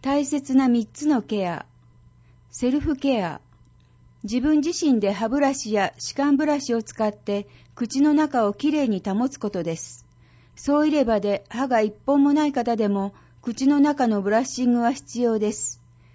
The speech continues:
入れ歯と接している歯肉や上顎には、食べかすや細菌がついていて、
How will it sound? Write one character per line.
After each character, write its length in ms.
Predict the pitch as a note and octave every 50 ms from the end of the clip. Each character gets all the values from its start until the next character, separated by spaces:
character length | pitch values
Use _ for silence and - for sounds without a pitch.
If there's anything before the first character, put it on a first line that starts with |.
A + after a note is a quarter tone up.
| _ -
入 100 | - A#3+
れ 120 | C#4+ D4
歯 140 | C#4+ D4+ D4
と 120 | D4 B3+
接 260 | B3+ - - A#3+ A3
し 120 | G#3+ - -
て 220 | - - B3 A#3+
い 100 | A#3 A3+
る 220 | A3 A3+ A3+ - -
歯 220 | - - - - B3
肉 320 | B3 C4+ D4 C#4 - C#4
や 160 | C4+ C#4 C4+
上 300 | - - A#3 B3+ C4 C4
顎 260 | C4 C4 A#3 B3 C4 B3+
に 160 | B3+ B3+ A#3+
は、 240 | G#3+ F#3+ G3 G3+ - - _ _ _ - -
食 100 | A3+ A3+
べ 120 | A#3+ C#4
か 180 | C#4 C#4 D4 D#4
す 140 | - - B3
や 180 | C4 B3+ B3 -
細 280 | G3 - - C4+ C#4+ C#4+
菌 220 | C#4 D4 D4 C#4+
が 120 | C#4+ D4 C#4+
つ 160 | C#4 - D4+
い 100 | C#4+ C4+
て 160 | - G#3+ G#3
い 100 | G#3 G3+
て、 280 | - - F#3+ G3 G3+